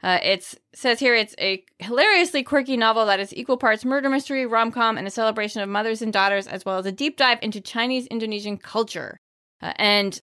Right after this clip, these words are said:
I had read about the movie, and I was like, "But I haven't even heard of this book." And yeah, it wasn't even out yet. It hadn't even been announced. So the galleys are up.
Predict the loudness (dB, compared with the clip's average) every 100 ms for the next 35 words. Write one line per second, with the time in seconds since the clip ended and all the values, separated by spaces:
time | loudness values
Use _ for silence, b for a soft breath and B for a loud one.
0 | _ 0 2 2 2 4 2 4 2 2
1 | 2 4 4 4 4 2 0 0 4 4
2 | 4 0 -2 -2 -4 -2 -4 -4 -6 -8
3 | -12 -10 -8 -10 -14 _ -4 -2 0 -2
4 | -4 -6 -4 -4 -4 -8 -8 -6 -6 -6
5 | -6 -6 -8 -14 -20 B B B B 0
6 | 4 4 2 -4 _ _ _ -14 -2 2
7 | 2 4 2 2 2 0 -4 -2 0 -2
8 | -6